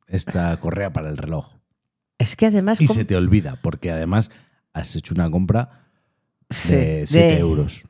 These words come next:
Speaker 2: Sí, uy, como mucho.
Speaker 1: Y, y siete euros y has comprado un paquete de cosas.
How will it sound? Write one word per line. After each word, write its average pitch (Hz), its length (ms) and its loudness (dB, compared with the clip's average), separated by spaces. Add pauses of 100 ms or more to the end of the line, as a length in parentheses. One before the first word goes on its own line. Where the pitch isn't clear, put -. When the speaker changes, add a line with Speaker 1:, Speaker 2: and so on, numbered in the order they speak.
(140)
Speaker 2:
Sí, - 240 0 (100)
uy, 269 300 4
como 151 200 2
mucho. 170 460 0 (640)
Speaker 1:
Y, 95 360 2 (120)
y 90 40 -4
siete 92 260 -2
euros 113 260 2
y 101 60 2
has 95 160 0
comprado 95 240 0
un 113 80 2
paquete 104 380 0
de 82 100 0
cosas. - 440 -2